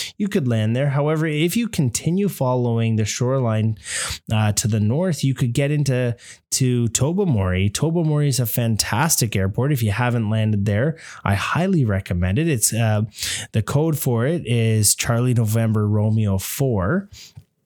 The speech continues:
A beautiful runway, runway one two three zero.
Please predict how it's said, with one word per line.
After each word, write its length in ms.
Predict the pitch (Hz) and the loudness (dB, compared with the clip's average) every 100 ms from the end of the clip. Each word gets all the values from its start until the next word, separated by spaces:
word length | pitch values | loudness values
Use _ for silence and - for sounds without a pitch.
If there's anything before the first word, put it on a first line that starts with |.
| _ _ _ _ - - | _ _ _ _ -8 -2
A 60 | |
beautiful 800 | 123 127 165 175 - 175 160 139 123 | 0 0 0 0 -2 0 0 -2 -2
runway, 440 | 120 113 113 151 | 0 2 2 0
runway 400 | 139 117 117 117 | 0 2 2 0
one 320 | 110 113 113 | 0 0 0
two 240 | - 120 117 | 0 0 0
three 320 | - 120 131 | 0 0 0
zero. 580 | 113 80 90 151 214 | 0 -2 0 0 0